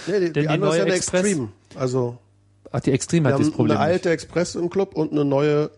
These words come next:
Speaker 1: Extreme.
Speaker 2: Ach so, ich dachte,
Speaker 1: Und
Speaker 2: du meinst die
Speaker 1: Ext-
Speaker 2: neue Express.
Speaker 1: Nee, nee.
Speaker 2: Weil die neue Express hat ja auch Features von der Extreme.
Speaker 1: Welche?
Speaker 2: Na, zum Beispiel diesen automatischen I P v sechs Tunnel.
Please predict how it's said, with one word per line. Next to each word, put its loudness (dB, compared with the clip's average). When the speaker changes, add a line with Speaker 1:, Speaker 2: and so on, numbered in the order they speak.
Speaker 1:
Extreme. -2
Speaker 2:
Ach 0
so, 2
ich 2
dachte, 2
Speaker 1:
Und 0
Speaker 2:
du 2
meinst 0
die 2
Speaker 1:
Ext- 2
Speaker 2:
neue 2
Express. -2
Speaker 1:
Nee, 2
nee. 0
Speaker 2:
Weil 2
die 4
neue 4
Express -2
hat 0
ja 2
auch -4
Features 0
von 2
der 2
Extreme. 0
Speaker 1:
Welche? -2
Speaker 2:
Na, 4
zum -2
Beispiel 2
diesen 0
automatischen 0
I -2
P -4
v 2
sechs 0
Tunnel. -6